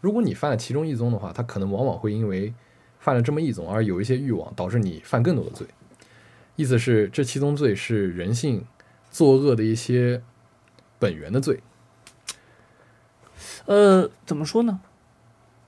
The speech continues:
Speaker 2: 这些东西放在当今社会里面都不是，都不会让你付出你生命的代价。可是，可是在大卫芬奇的这个电影里面，由凯文·史派西扮演的John Doe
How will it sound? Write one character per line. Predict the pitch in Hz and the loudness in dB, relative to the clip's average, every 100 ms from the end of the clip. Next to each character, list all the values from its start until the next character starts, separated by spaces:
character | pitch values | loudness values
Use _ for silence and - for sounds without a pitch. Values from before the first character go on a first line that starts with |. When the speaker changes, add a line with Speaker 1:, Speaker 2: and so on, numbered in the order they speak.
| _ _ _ - | _ _ _ -2
Speaker 2:
这 | 285 | 4
些 | 220 | 8
东 | 202 | 8
西 | 202 | 6
放 | 220 | 4
在 | 190 | 4
当 | 190 196 | 6 6
今 | 196 | 4
社 | 185 | 2
会 | 180 180 | 2 0
里 | 147 | 0
面 | 143 | 0
都 | |
不 | 185 156 | 0 0
是， | 151 - | -4 -4
都 | 208 277 | 2 2
不 | 277 | 2
会 | 160 190 165 143 - - - _ | 0 2 0 -2 -10 -20 -20 _
让 | 180 175 | 2 2
你 | 143 | 2
付 | 165 | -2
出 | 160 | -2
你 | 156 | -2
生 | 143 160 | -2 -2
命 | 156 | -2
的 | |
代 | 165 147 | -2 -4
价。 | 147 180 - _ - - - - _ | -6 -12 -16 _ -20 -20 -20 -20 _
可 | - 147 | -4 -2
是， | 151 - | -4 -8
可 | - | -2
是 | 147 | 2
在 | 160 | 4
大 | 170 | 4
卫 | 160 | 4
芬 | 151 165 | 2 -2
奇 | - | -4
的 | 143 147 | -6 -4
这 | 151 | -4
个 | |
电 | 147 151 | -4 -4
影 | 147 | -4
里 | 147 | -6
面， | 139 | -2
由 | 143 | -2
凯 | 156 - 143 | -2 -2 0
文· | 165 | 0
史 | 185 160 | 0 -2
派 | 156 | 0
西 | 151 - 185 196 - _ _ _ _ - | 0 2 2 2 -6 _ _ _ _ 2
扮 | 165 151 | 4 4
演 | 143 - | 0 -4
的 | 113 - _ _ _ _ _ _ _ _ | -4 -6 _ _ _ _ _ _ _ _
John | 170 170 165 | 4 6 4
Doe | 151 165 147 | 2 2 2